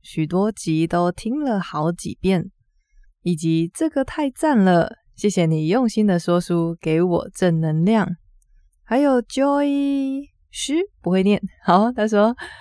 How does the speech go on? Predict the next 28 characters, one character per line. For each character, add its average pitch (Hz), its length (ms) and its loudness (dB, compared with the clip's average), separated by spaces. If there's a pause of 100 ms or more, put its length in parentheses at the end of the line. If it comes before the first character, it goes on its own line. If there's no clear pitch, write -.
(240)
：“很 247 160 0
久 302 180 2
以 247 60 4
前 240 180 4
填 240 180 2
的 254 160 2
五 208 120 2
星 240 260 0
好 185 260 0
评， 196 400 2
没 208 140 2
有 196 80 2
按 196 300 2
传 170 340 0
送 196 380 2
呢， 170 340 0
呵 226 200 0
呵。” 294 240 2 (1000)
以 220 80 2
及 240 420 0
有 208 180 4
一 233 60 2
个 240 320 2
真 247 280 -2
的 233 140 2
是 247 260 4
让 233 260 4
我 170 400 2